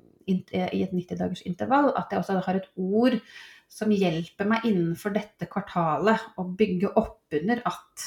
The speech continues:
jeg holder på momentum gjennom hele året. Så pragmatisk, hvordan, hva, hvorfor det?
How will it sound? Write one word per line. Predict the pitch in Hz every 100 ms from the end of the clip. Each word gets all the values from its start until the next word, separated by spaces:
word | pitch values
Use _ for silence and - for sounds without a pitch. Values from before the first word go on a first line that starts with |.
| -
jeg | 190
holder | - 175 175
på | 196
momentum | 196 175 185 214
gjennom | 202 214 226
hele | 214 226 196
året. | 180 220 240 220
Så | - - 196 240 - _ _ - - _ _
pragmatisk, | - 233 240 226 208 185 175 180 240 233 180
hvordan, | 175 185 190 185
hva, | 180 180 190
hvorfor | 185 180 - 190
det? | 156